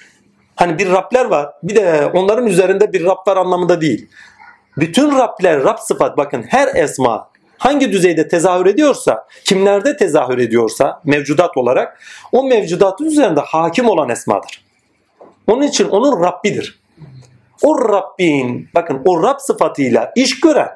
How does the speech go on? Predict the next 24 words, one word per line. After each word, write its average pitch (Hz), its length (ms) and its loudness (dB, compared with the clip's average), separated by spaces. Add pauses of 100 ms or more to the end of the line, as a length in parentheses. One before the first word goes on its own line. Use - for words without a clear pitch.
(140)
bizzati 202 520 0
Allah'ın 240 380 0
kendisidir. 156 580 0
Onun 254 180 2
için 202 240 0
Rabbül 151 340 0
Erbab. 107 360 0 (360)
Yani 185 280 0
dışında 208 360 0
olan 220 320 0
bir 196 140 0
Rab 214 280 -2
değil. 214 360 -2 (280)
Bizzati 262 460 2
o 185 240 2
Rab 285 140 0
sıfatıyla 190 580 -2
kendisini 185 460 0
Rab 165 240 0
olarak 143 360 0
gösterdiği 127 500 0
için 120 280 0
Rabbül 127 320 0
Erbab. - 360 -2